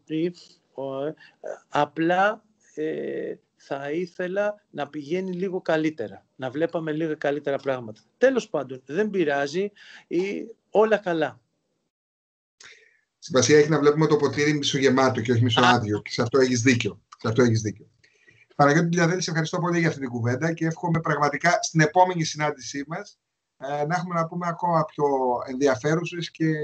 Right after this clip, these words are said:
Speaker 2: πιο ευχάριστες αναμνήσεις
Speaker 1: Ω,
Speaker 2: για το
Speaker 1: χάρη-,
Speaker 2: σήμερα και για το αύριο.
Speaker 1: χάρηκα πραγματικά, Γιάννη μου, όπου τα είπαμε, κάναμε μια πάρα πολύ καλή κουβέντα και, και πιστεύω και είπαμε και πράγματα.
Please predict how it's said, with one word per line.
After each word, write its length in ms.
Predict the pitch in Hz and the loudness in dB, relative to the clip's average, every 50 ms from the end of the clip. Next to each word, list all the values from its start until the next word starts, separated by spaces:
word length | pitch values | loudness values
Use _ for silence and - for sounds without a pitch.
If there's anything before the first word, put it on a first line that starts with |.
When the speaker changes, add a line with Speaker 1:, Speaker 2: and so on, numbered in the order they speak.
| 147 147 | -4 -4
Speaker 2:
πιο 220 | _ - 160 156 | _ -4 -2 -2
ευχάριστες 960 | 156 - - - 151 156 156 156 - - - 156 151 - - - - - _ _ _ | -2 -2 0 2 4 4 4 2 -2 -6 -8 -8 -8 -8 -8 -10 -12 -16 _ _ _
αναμνήσεις 840 | - 135 139 139 135 139 143 143 151 156 - - 170 160 - - _ _ _ _ _ | -10 -6 -4 -4 -2 0 2 2 2 2 2 0 -6 -8 -8 -10 _ _ _ _ _
Speaker 1:
Ω, 100 | - 190 185 | -8 -4 0
Speaker 2:
για 160 | - 139 - | 2 2 4
το 60 | - | 4
Speaker 1:
χάρη-, 180 | 160 160 170 180 | 4 4 4 4
Speaker 2:
σήμερα 220 | 180 196 196 196 | 6 6 4 4
και 60 | 165 | 4
για 120 | 170 165 160 | 4 2 4
το 100 | 165 165 | 4 4
αύριο. 380 | 151 135 107 104 - - - _ _ _ _ _ _ - 139 | 2 2 0 -6 -14 -16 -20 _ _ _ _ _ _ -10 -8
Speaker 1:
χάρηκα 340 | 139 139 147 165 - 165 | -6 -6 -6 -6 -6 -6
πραγματικά, 540 | 151 143 147 131 143 135 127 - - - 147 | -6 -6 -8 -8 -8 -10 -10 -10 -10 -10 -10
Γιάννη 360 | 143 127 135 131 131 135 135 | -8 -8 -8 -10 -10 -10 -12
μου, 340 | 135 139 143 151 160 170 175 _ _ _ _ | -12 -12 -10 -10 -12 -12 -14 _ _ _ _
όπου 400 | - 156 156 160 156 156 - 135 | -6 -4 -4 -4 -4 -8 -14 -14
τα 200 | - - 117 117 | -10 -10 -8 -6
είπαμε, 380 | 120 131 135 - 143 143 151 147 | -4 -4 -4 -4 -6 -6 -6 -8
κάναμε 280 | - - 139 143 143 | -6 -6 -4 -4 -4
μια 120 | 143 147 143 | -6 -8 -6
πάρα 300 | - - 147 147 147 143 | -4 -4 -2 -2 -2 -4
πολύ 180 | - 139 127 | -6 -8 -10
καλή 240 | - - 131 120 120 | -8 -8 -8 -10 -10
κουβέντα 680 | 117 _ - 110 110 123 123 120 147 151 165 185 190 _ _ - - - _ _ _ | -12 _ -18 -12 -8 -8 -4 0 2 2 2 2 0 _ _ -20 -20 -20 _ _ _
και, 840 | - - - 156 151 147 151 151 151 147 156 160 160 156 160 151 - _ _ _ _ | -12 -6 -4 -2 -2 0 0 0 -2 -2 -4 -4 -2 -2 -2 -2 -4 _ _ _ _
και 140 | - 180 170 | -8 -8 -6
πιστεύω 440 | - - - - 220 208 185 196 | -8 -10 -6 -2 -2 -2 -2 -4
και 120 | 185 - 190 | -6 -6 -4
είπαμε 240 | 180 - 170 160 156 | -4 -4 -4 -6 -6
και 160 | - - 151 | -8 -8 -6
πράγματα. 500 | - 147 135 127 120 117 110 - _ | -4 -2 -2 -2 -2 -6 -10 -20 _